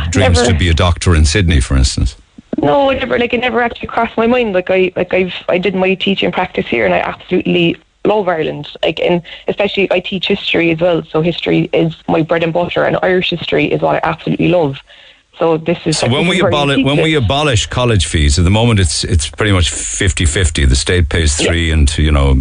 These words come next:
Speaker 1: the student or their family pays three. It comes in at some,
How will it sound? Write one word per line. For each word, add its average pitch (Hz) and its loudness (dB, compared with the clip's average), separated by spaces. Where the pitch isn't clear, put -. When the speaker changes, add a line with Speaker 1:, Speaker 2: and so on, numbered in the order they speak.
Speaker 1:
the 69 2
student 82 0
or 73 2
their 73 4
family 78 2
pays 65 0
three. 71 0
It 64 2
comes 73 2
in 76 0
at 73 2
some, - -2